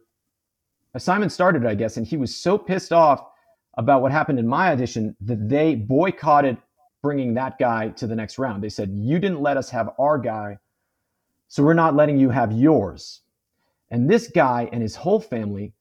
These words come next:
they wanted to kill me. Like, they, the kid was crying,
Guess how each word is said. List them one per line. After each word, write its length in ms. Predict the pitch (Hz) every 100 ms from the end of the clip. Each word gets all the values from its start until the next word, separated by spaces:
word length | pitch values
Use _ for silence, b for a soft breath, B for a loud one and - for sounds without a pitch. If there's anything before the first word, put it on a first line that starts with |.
| _ _ _
they 120 | 233
wanted 220 | 269 262 202
to 80 |
kill 220 | 190 254 240
me. 220 | 110 95
Like, 320 | 117 131 - -
they, 580 | 113 147 185 196 202 196 _ _ _ _
the 80 | 147
kid 300 | 143 214 175
was 260 | 120 104 -
crying, 1300 | - - - 131 175 196 196 196 196 190 185 185